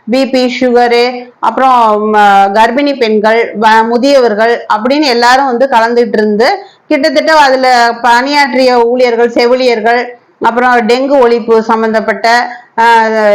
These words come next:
செவிலியர்கள், இவங்கெல்லாம் வந்து ஆரம்ப சுகாதார மையத்துல இருக்கக்கூடிய பணியாற்றக்கூடிய செவிலியர்கள் எல்லாருமே வந்து கலந்துட்டு இருக்காங்க.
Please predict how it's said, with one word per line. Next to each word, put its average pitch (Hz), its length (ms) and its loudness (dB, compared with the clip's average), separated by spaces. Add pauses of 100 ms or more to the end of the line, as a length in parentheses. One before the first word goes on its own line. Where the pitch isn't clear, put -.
(240)
செவிலியர்கள், 233 760 0
இவங்கெல்லாம் 262 400 0
வந்து 269 500 0
ஆரம்ப 254 560 0
சுகாதார 233 500 0
மையத்துல 220 500 -2
இருக்கக்கூடிய 220 580 -2
பணியாற்றக்கூடிய 220 840 0
செவிலியர்கள் 220 520 0
எல்லாருமே 254 480 -2
வந்து 262 240 -2
கலந்துட்டு 214 340 -4
இருக்காங்க. 180 440 -2